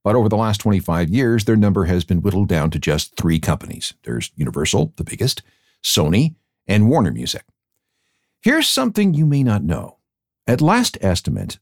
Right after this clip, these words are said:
about a hundred and ten thousand songs are uploaded to the streaming music services every day. Of that number, only about four percent are from those three major labels.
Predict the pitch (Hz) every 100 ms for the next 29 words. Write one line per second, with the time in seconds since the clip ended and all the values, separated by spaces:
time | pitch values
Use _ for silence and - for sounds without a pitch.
0 | - 113 120 123 113 220 247 294 302 147
1 | 156 - 160 170 143 - 143 143 160 135
2 | 135 120 113 80 78 82 92 90 - 156
3 | - 123 120 110 104 101 85 - - 135
4 | 139 120 113 101 - 98 82 87 95 92
5 | - - 165 143 156 156 160 120 143 127
6 | - _ _ _ _ _ _ _ _ _
7 | _ _ _ 147 202 - 190 185 147 190
8 | - 55 - - 165 202 196 147 107 107
9 | - - - 180 220 220 - 170 156 -
10 | 185 69 - - - _ _ _ _ -
11 | 113 127 123 117 104 - 110 98 87 90
12 | 101 139 - -